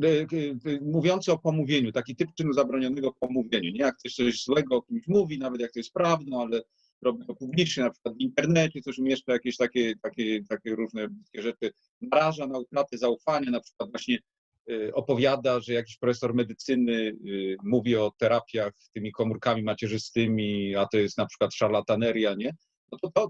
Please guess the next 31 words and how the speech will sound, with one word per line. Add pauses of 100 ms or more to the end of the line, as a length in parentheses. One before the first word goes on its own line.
to
może (220)
mieć
czysta,
przybrać
postać
na
przykład
takiego
właśnie, (560)
e,
właśnie
pomówienia. (680)
No
i
teraz,
e, (140)
przechodzimy
do
kolejnego
slajdu,
bo
okazuje
się,
że
nie
zawsze
pomówienia, (160)
e, (360)
no
właśnie,